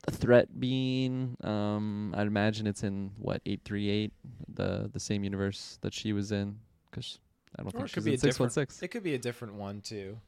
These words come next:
Speaker 2: I mean,
Speaker 1: That
Speaker 2: there's
Speaker 1: is
Speaker 2: a few
Speaker 1: true.
Speaker 2: other multiverses. You could just
Speaker 1: Yeah.
Speaker 2: get the exact, like, Captain America First Avenger, same movie,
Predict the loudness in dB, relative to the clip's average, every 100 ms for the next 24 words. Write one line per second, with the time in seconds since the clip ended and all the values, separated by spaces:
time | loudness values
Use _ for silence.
0 | -16 -8 -2 0 -2 4 4 4 0 -8
1 | -10 -10 -12 -12 -12 -14 -18 -20 -20 -20
2 | -20 -20 _ -6 0 2 4 4 2 -2
3 | 0 0 0 -2 -8 -6 -2 -2 -2 -2
4 | -2 -4 -2 -2 -2 -4 -4 -4 0 2
5 | 2 0 0 -2 0 0 -2